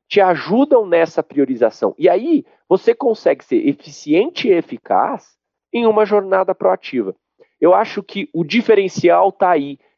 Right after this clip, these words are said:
Essa pergunta que você me fez, ela é muito importante, porque não é, de novo, fazer tudo pelo cliente, mimar o cliente,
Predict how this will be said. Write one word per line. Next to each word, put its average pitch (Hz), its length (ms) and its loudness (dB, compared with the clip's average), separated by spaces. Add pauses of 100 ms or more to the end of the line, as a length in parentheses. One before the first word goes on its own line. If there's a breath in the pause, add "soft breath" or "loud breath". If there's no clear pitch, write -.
Essa - 180 0
pergunta 160 400 0
que - 80 -14
você - 180 -10
me 135 120 -4
fez, 160 240 0
ela 170 160 2
é 160 40 2
muito 165 280 -2
importante, 160 840 0 (480)
porque 156 320 2
não 202 260 2
é, 226 160 4
de 202 140 -2
novo, 160 280 0
fazer 143 280 -2
tudo 160 340 -8
pelo 139 160 0
cliente, 127 600 -2 (220)
mimar 143 340 2
o 151 60 -4
cliente, 123 600 -2